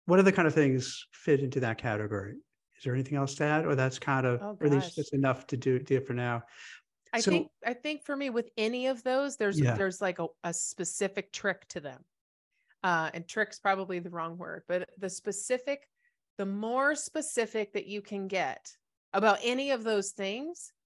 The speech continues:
Speaker 2: that's where I see the faster results are happening.
Speaker 1: Wait, wait, so let's say,
Speaker 2: So
Speaker 1: so for a mani-, so for a
Speaker 2: Okay.
Speaker 1: manifestation, right? For
Speaker 2: <clears throat>
Speaker 1: people who are not aware, like, wh-, how would you describe that for people who aren't aware of,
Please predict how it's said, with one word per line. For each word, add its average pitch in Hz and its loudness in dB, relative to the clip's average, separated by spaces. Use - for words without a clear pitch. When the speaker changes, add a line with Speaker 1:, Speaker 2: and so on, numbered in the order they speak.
Speaker 2:
that's 277 2
where 381 6
I 330 6
see 240 -2
the 196 -4
faster 185 0
results 160 -6
are 147 -10
happening. 147 -12
Speaker 1:
Wait, 175 8
wait, 160 8
so 202 10
let's 226 8
say, 214 10
Speaker 2:
So 180 6
Speaker 1:
so - -2
for 175 8
a 160 6
mani-, 175 4
so 170 2
for 170 4
a - 8
Speaker 2:
Okay. 156 6
Speaker 1:
manifestation, 180 2
right? 135 -2
For 143 -4
Speaker 2:
<clears throat> 220 -4
Speaker 1:
people 190 0
who 160 0
are 160 2
not 143 6
aware, 127 2
like, 127 -6
wh-, 147 -10
how 175 4
would 190 8
you 185 2
describe 139 4
that 117 2
for - -6
people 135 -2
who 135 2
aren't 127 0
aware 131 2
of, 123 -2